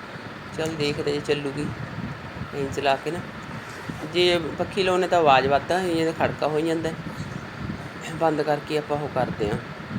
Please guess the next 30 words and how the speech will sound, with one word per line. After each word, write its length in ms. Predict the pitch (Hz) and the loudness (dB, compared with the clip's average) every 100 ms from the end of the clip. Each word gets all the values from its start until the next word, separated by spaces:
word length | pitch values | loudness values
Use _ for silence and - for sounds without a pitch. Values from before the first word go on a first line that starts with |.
| - - - - - - | -6 -10 -12 -12 -6 -2
ਕੰਮ 220 | 139 131 | 0 0
ਸਾਰਦੇ 360 | 131 127 123 | 0 2 2
ਹਾਂ। 80 | 135 | 0
ਗਰਮੀ 300 | 139 131 131 | 2 2 2
ਤਾਂ 100 | 131 | -2
ਹੁਣ 160 | 135 127 | 0 -2
ਲੱਗੂਗੀ, 500 | 120 123 120 117 117 - - - | -2 -4 -4 -6 -8 -10 -12 -4
ਕੰਮ 200 | - 147 | -2 0
ਕਰੇ 200 | 139 143 | -2 -2
ਬਿਨਾਂ 180 | 139 139 | -2 -4
ਤਾਂ 100 | 131 | -4
ਸਰਦਾ 360 | 147 131 131 127 | -4 -4 -4 -6
ਨਹੀਂ। 140 | 131 127 - - - - - - - - - - - - - - - 208 | -6 -8 -10 -10 -8 -8 -8 -10 -12 -12 -12 -12 -12 -12 -12 -10 -4 2
ਨਾਲੇ 160 | 208 | 6
ਪੱਖੀ 260 | 190 190 202 | 6 4 4
ਨਾਲ 100 | 196 | 4
ਕੜੱਤਣ 360 | 190 175 170 | 6 4 2
ਜੀ 180 | 165 175 | 4 2
ਪਿਆਜ਼ਾਂ 400 | 165 170 160 156 | 2 4 4 4
ਦੀ 80 | 156 | 4
ਜ਼ਿਆਦਾ 280 | 151 139 139 | 4 4 2
ਫੈਲ 260 | 147 127 | 0 0
ਜਾਂਦੀ 340 | 120 117 113 120 | 0 -2 -2 -4
ਹੈ। 60 | 120 - - - - - - - - - - - - - - - - - - - - - - - - - - - - - - - - - - - - - - - - - - | -6 -10 -12 -12 -12 -12 -10 -12 -10 -12 -8 -8 -8 -10 -12 -12 -12 -12 -12 -12 -10 -10 -10 -10 -12 -12 -12 -12 -10 -6 -6 -6 -10 -12 -10 -10 -10 -10 -10 -6 -6 -6 -4
ਜੇ 60 | 151 | -4
ਮੈਂ 140 | 151 | -2
ਇੱਧਰ 180 | 139 143 | -2 -2
ਪਿਆਜ਼ 300 | 143 139 131 | 0 0 0
ਕੱਟ 260 | 131 135 - | 0 -4 -2
ਲਾਂ, 120 | 147 | -6